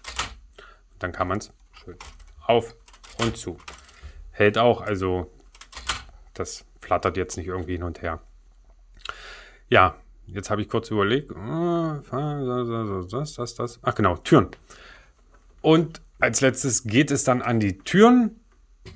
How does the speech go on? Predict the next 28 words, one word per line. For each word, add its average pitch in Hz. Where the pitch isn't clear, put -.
Einfache 104
Konstruktion, 113
ähm, 101
paar 101
Liftarme, 113
kleine 104
Liftarme, 104
oben 107
noch 95
ein 92
Panel 107
dran 101
und 104
ein 104
bisschen, 98
äh, 98
Deko 104
auf, 98
äh, 101
Halbpins 104
oder 101
Viertelpins 104
drauf, 98
dass 92
es, 92
äh, 107
schick -
aussieht. 101